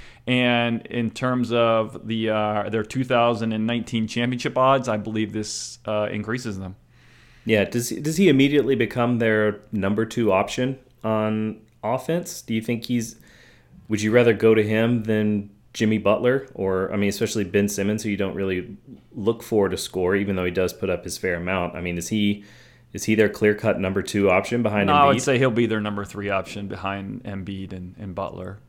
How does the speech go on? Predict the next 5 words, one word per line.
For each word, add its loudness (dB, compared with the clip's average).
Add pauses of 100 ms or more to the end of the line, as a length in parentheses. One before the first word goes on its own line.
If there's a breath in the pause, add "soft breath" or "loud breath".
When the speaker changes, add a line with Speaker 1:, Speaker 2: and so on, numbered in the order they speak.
(140)
Speaker 1:
Um, -14 (1700)
but, -8
you -8
know, -4
Harris 2